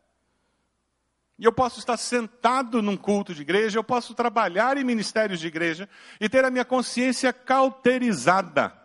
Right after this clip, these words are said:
Quando eu faço uma fofoca, o Espírito Santo não consegue mais me convencer do pecado,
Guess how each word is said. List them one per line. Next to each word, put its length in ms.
Quando 160
eu 60
faço 320
uma 140
fofoca, 800
o 80
Espírito 540
Santo 340
não 100
consegue 640
mais 160
me 100
convencer 480
do 120
pecado, 600